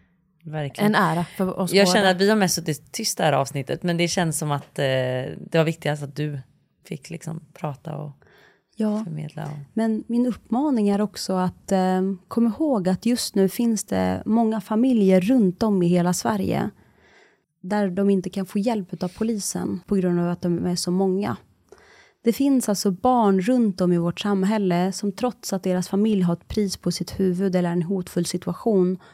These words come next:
Speaker 3: bor kvar i en lägenhet. Går kanske till skolan med rädsla. Och min uppmaning, om det finns någon som lyssnar, så är den här frågan någonting man bör hantera oerhört mycket.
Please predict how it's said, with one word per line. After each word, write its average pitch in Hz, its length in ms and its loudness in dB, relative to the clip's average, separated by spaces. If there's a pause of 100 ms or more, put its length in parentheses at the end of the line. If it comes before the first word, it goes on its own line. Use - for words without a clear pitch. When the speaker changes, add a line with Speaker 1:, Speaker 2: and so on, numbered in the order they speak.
(160)
Speaker 3:
bor 220 440 -2
kvar 202 380 -4
i 175 100 -4
en 170 120 0
lägenhet. 180 760 -4 (320)
Går 233 300 4
kanske 190 340 -2
till 175 140 -6
skolan 190 560 0
med 175 100 0
rädsla. 196 640 -4 (580)
Och 202 400 2 (140)
min 220 300 2
uppmaning, 190 720 2
om 175 100 4
det 175 80 2
finns 180 240 -4
någon 240 260 2
som 185 220 2
lyssnar, 175 440 -2
så 185 140 -4
är 175 120 2
den 170 140 -2
här 208 240 -2
frågan 170 420 -2
någonting 170 340 -2
man 165 180 -2
bör 160 120 -2
hantera 180 720 -4 (440)
oerhört 190 760 0
mycket. 151 440 -6